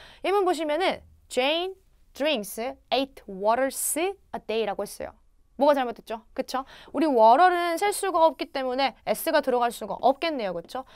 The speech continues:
그러면은 앞에다가 수량을 나타낼 수 있는 아이를 넣어주면 되는데 물 여덟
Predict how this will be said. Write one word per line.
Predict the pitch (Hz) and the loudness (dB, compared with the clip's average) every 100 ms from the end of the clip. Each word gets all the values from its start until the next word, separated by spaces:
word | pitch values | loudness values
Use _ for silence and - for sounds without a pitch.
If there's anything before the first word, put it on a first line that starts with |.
| - - | -20 -4
그러면은 | 370 381 381 370 359 | 2 4 4 2 0
앞에다가 | - 214 - 302 294 277 | 2 0 2 2 2 0
수량을 | 277 302 370 294 | 0 0 0 0
나타낼 | 233 285 254 | 0 -4 -4
수 | - 226 | -6 -8
있는 | 269 311 339 320 | -4 -4 -2 0
아이를 | 269 | -2
넣어주면 | 208 214 240 254 240 | -2 -4 -4 -6 -8
되는데 | 214 196 196 254 294 - _ | -8 -10 -6 -4 -4 -6 _
물 | - 240 311 349 - _ | -6 -2 0 -2 -6 _
여덟 | 196 202 302 320 | -4 2 2 2